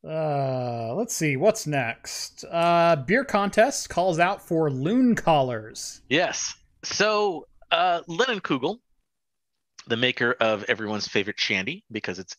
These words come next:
Speaker 2: everywhere now.
Speaker 1: It's good stuff.
Speaker 2: Um, yeah, it's not bad.
Speaker 1: Yeah.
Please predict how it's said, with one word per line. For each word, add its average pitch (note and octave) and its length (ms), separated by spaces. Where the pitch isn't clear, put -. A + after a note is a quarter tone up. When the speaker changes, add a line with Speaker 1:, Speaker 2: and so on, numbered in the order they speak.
Speaker 2:
everywhere E2+ 340
now. D#3+ 220
Speaker 1:
It's - 80
good D3 160
stuff. D3+ 160
Speaker 2:
Um, C#3+ 280
yeah, A#3+ 240
it's C4+ 100
not D#4+ 120
bad. - 180
Speaker 1:
Yeah. B3+ 120